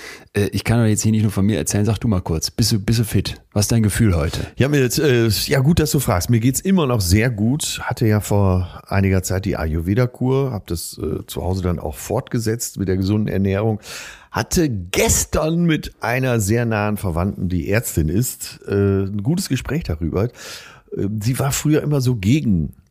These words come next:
Speaker 2: Ayurveda und
Speaker 1: Ja.
Speaker 2: ist heute aber auf dem Standpunkt, und die ist Neurologin, dass sie sagt, eigentlich ergänzt sich das super. Wenn ich meinen Patienten sage, "Trinken Sie weniger, rauchen Sie nicht, machen Sie Sport, bewegen Sie sich, ernähren Sie gesund,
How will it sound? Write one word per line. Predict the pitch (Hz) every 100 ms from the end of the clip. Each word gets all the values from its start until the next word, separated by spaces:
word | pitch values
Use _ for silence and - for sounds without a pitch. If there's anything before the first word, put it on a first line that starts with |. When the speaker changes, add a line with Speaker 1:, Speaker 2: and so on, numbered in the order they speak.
| _ _ -
Speaker 2:
Ayurveda | - 82 82 78 73 78 92
und | 110 -
Speaker 1:
Ja. | 92
Speaker 2:
ist | 90 -
heute | 151 214 -
aber | 98 92
auf | 90
dem | - 95
Standpunkt, | - 80 90 - 87 131 147 - -
und | 87 85
die |
ist | 85
Neurologin, | 82 82 80 92 107 82 104 - - - - - -
dass | 90
sie | 101
sagt, | 90 107
eigentlich | - 78 -
ergänzt | 76 98 143
sich | - 82
das | 76
super. | - 92 62 - -
Wenn | 98
ich | 185 165
meinen | 156 143
Patienten | 131 117 131 127 92
sage, | 80 71 67 -
"Trinken | - 113 95
Sie | 80 76
weniger, | 73 60 -
rauchen | - 85 95 98
Sie | 71
nicht, | 64 64 - - - _
machen | 78 92
Sie | 82
Sport, | - 82 87 82
bewegen | 78 82 95
Sie | 85
sich, | 73 -
ernähren | 92 90 95
Sie | 87 76
gesund, | - 87 90 90